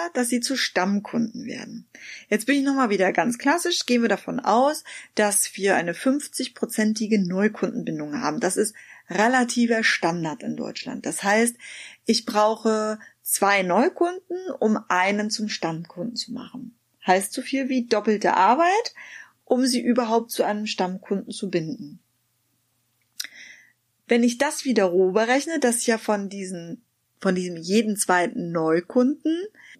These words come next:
im Schnitt, die nur Kunden sind, die vierhundert Euro bei mir lassen, weil sie gar nicht so eine krasse Stammkundin sind, weil das braucht ja noch länger,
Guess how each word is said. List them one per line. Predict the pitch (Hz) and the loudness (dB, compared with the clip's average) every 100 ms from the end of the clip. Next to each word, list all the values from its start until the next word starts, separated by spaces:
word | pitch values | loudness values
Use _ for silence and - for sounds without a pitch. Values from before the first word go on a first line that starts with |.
| - 233 247 | -18 -14 -4
im | 214 | 0
Schnitt, | 208 - 277 254 | 2 4 2 4
die | |
nur | 233 220 202 - _ - - - | 2 2 0 -4 _ -20 -20 -8
Kunden | - 262 240 | 0 2 4
sind, | 233 226 | 4 2
die | 196 | 0
vierhundert | - 311 381 220 156 - | 0 2 4 2 0 -2
Euro | 156 156 160 | -2 0 -2
bei | 160 156 | -4 -4
mir | 165 | -4
lassen, | 156 165 - 226 233 _ _ _ _ _ - | -6 -6 -4 -4 -6 _ _ _ _ _ 0
weil | 202 202 | 2 2
sie | 196 | 0
gar | 190 185 | -2 -2
nicht | 190 180 | -2 -2
so | 226 | 2
eine | 254 240 | 4 2
krasse | 240 - 285 330 | 0 0 0 2
Stammkundin | 240 - 196 175 - 175 170 170 | 0 0 -2 -2 -2 -2 0 -4
sind, | 165 202 254 | 2 2 4
weil | 185 | 2
das | 170 165 | 2 0
braucht | - 180 165 | 0 0 0
ja | 170 | 0
noch | 170 226 233 | 2 2 4
länger, | 196 - 233 - | 2 4 2 0